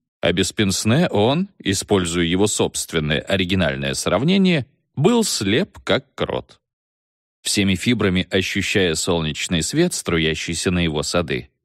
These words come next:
он жаждал сигануть туда и пошебаршиться среди своих любимых цветов. Но ни один человек, как бы ловко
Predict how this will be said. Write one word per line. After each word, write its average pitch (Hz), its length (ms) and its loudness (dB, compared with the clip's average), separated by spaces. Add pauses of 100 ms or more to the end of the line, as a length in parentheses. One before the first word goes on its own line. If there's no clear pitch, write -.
(220)
он 190 200 6
жаждал 139 480 2
сигануть 120 560 0
туда 131 460 4
и 107 180 2
пошебаршиться 104 1040 0
среди 92 340 0
своих 87 480 0
любимых 80 460 -2
цветов. 73 500 -4 (720)
Но 160 180 6
ни 180 140 4
один 151 260 2
человек, 123 600 2
как 80 240 -4
бы 82 80 -2
ловко 90 480 0